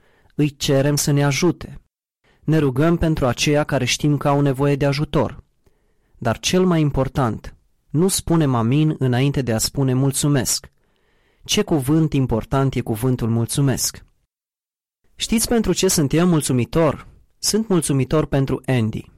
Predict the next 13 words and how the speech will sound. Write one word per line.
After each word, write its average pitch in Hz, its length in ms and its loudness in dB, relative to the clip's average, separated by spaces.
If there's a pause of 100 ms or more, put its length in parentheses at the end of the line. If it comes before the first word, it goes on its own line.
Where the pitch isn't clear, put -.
(560)
Andy 208 300 2
este 180 240 2
câinele 160 440 2
nostru, 135 440 0
un 127 100 0
câine 180 360 2
pe 165 120 0
care 127 240 0
Denalin 151 580 2
l-a 131 100 2
luat 139 220 2
dintr-un 143 340 0
adăpost. 139 640 -2